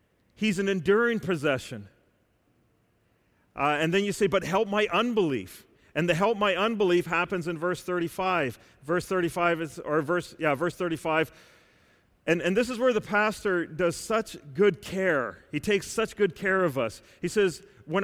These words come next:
when I'm beginning to go down that road, what's happening in my heart? What's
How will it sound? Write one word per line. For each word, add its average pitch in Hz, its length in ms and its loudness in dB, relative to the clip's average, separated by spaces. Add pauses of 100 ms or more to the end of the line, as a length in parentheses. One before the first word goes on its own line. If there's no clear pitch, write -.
when 190 120 0
I'm 233 160 2
beginning 220 360 2
to 190 60 2
go 185 240 4
down 190 240 0
that 175 240 0
road, 143 580 2 (220)
what's 214 380 -2
happening 202 480 0
in 165 120 0
my 156 180 2
heart? 127 440 -2
What's 190 240 0